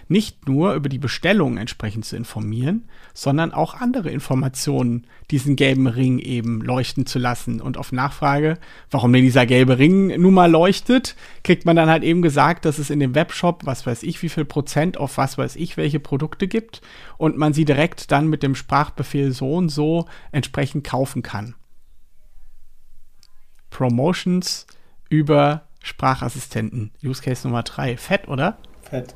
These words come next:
Speaker 2: Also wirklich, ich frag immer, warum, ich, also ich kann mich grad so krass reinversetzen, weil gerade gestern Abend war wieder so ein gelber Ring und ich hab mir wieder gedacht,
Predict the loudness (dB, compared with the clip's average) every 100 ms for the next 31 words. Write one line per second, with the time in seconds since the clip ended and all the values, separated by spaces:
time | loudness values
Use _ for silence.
0 | -10 -6 -2 0 0 -2 -6 -12 -18 -20
1 | -20 -20 -16 -10 -6 2 2 2 2 4
2 | 4 0 -12 -20 -20 0 4 4 4 -6
3 | -8 -8 -8 -10 -14 -2 0 0 0 0
4 | 0 -4 -4 -4 -2 -4 -4 -6 -6 -6
5 | -6 -8 -8 -6 -6 -8 -8 -4 -4 -4
6 | -6 -8 -8 -6 -6 -4 -4 -4 -4 -4
7 | -4 -4 -4 -2 -4 -4 -4 -4 -8 -10
8 | -8 -4 -4 -4 -4 -6